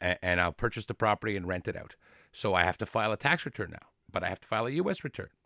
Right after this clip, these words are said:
because the property is sitting in Arizona. So I'm gonna file a, a U S federal return plus an Arizona state return.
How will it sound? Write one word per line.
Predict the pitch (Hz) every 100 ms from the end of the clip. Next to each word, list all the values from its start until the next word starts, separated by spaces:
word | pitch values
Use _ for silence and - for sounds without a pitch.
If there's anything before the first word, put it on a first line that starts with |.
| -
because | 92 - 95
the | -
property | - 95 92 113 117
is | 120 -
sitting | 92 131
in | 123 113
Arizona. | 127 123 151 190 - _ _ _ - _ _ _ _
So | - 95
I'm | 87
gonna | 98
file | 98 113 107 107 101 _ _ _ _ _ _ _ _ -
a, | 95 85 -
a | 85 85
U | 67 87 107 110
S |
federal | - 113 123
return | 123 135 131
plus | 117 -
an |
Arizona | 101 104 92 101 92
state | - 117 -
return. | 151 156 143 170